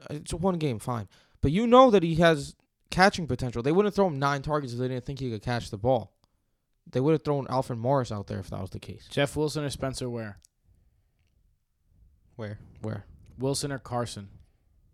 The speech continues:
Speaker 3: Carson.
Speaker 1: It's close. Wilson.
Speaker 2: Wilson or Sony Michel?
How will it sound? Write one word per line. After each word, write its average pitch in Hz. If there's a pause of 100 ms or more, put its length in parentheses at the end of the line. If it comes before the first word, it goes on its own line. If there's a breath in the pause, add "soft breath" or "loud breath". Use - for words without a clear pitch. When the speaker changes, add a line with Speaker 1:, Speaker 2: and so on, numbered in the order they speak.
(280)
Speaker 3:
Carson. 107 (1120)
Speaker 1:
It's -
close. 101
Wilson. 101 (760)
Speaker 2:
Wilson 147
or 131
Sony 131
Michel? 117